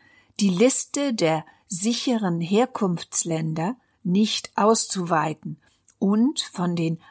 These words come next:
Ankerzentren abzurücken. Um das Sterben auf dem Mittelmeer zu beenden,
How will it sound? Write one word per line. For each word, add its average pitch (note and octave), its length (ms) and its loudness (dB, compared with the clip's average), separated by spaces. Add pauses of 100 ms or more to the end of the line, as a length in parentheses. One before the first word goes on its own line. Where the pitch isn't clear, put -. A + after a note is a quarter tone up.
(140)
Ankerzentren F3 1300 0 (140)
abzurücken. D#3 800 -2 (1300)
Um G3+ 180 4
das F#3 200 2
Sterben G#3+ 640 4
auf F3 240 2
dem F3 200 -2
Mittelmeer F3 720 0
zu - 160 2
beenden, F#3+ 680 2